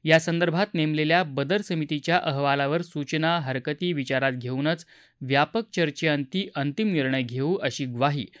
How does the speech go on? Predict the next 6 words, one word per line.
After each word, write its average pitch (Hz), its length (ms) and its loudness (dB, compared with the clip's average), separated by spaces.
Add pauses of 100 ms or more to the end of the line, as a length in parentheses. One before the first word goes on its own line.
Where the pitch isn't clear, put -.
(280)
मुख्यमंत्री 196 560 0
देवेंद्र 151 400 0
फडणवीस 147 520 -2
यांनी 170 260 -2
विधानसभेत 120 560 -4
दिली. 110 260 -6